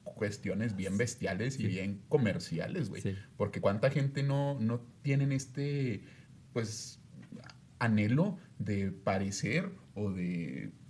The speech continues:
Speaker 2: Sí.
Speaker 1: no sé, o sea,
Speaker 2: Y,
Speaker 1: a mí se
Speaker 2: y,
Speaker 1: me hace muy, muy vacío, pero
Speaker 2: y,
Speaker 1: bueno,
Speaker 2: no,
Speaker 1: ¿verdad?
Speaker 2: y que justamente, pues, está, es que, es que es un ideal que, mira, yo no lo juzgo porque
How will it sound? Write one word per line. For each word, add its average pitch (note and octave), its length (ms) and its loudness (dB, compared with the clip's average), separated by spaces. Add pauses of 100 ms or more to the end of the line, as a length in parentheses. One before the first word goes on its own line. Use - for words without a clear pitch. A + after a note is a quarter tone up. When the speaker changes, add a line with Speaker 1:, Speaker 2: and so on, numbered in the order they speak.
(120)
Speaker 2:
Sí. A#2 340 4 (460)
Speaker 1:
no B2 240 2
sé, A#2+ 320 -2
o B2+ 80 2
sea, C#3 100 8
Speaker 2:
Y, E3+ 40 10
Speaker 1:
a - 20 8
mí G#3 80 6
se E3 60 12
Speaker 2:
y, - 20 12
Speaker 1:
me B2+ 60 6
hace C3 160 2
muy, B2 220 6
muy A#2+ 220 2
vacío, B2+ 480 4
pero D#3 180 8
Speaker 2:
y, F#3 60 -4
Speaker 1:
bueno, D#3+ 160 6
Speaker 2:
no, A#3 300 8
Speaker 1:
¿verdad? G#3+ 140 6
Speaker 2:
y F3+ 40 6
que E3 80 4
justamente, E3+ 360 2
pues, E3+ 160 6
está, F#3+ 400 2
es F3 140 2
que, - 240 -4
es G3 80 4
que - 60 2
es - 80 -2
un B3 120 6
ideal F3+ 360 6
que, G3+ 260 4 (380)
mira, D3 220 10 (100)
yo C#3 140 10
no F3+ 140 10
lo G#3 140 8
juzgo F#3+ 360 4
porque D#3 320 4